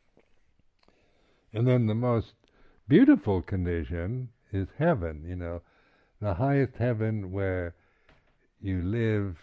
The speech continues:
in, with, in, with just beauty and happiness and security and love.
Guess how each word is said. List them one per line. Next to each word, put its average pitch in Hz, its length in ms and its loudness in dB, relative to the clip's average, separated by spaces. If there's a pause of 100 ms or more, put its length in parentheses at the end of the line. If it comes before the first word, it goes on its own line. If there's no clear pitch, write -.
(120)
in, 90 360 -6
with, 92 360 -6
in, 90 280 -6
with 85 260 -8
just 110 200 -6 (160)
beauty 117 720 -2 (120)
and 92 140 -4
happiness 78 560 -8 (1200)
and 95 180 -4
security 95 640 -4
and 85 180 -4
love. 82 300 -6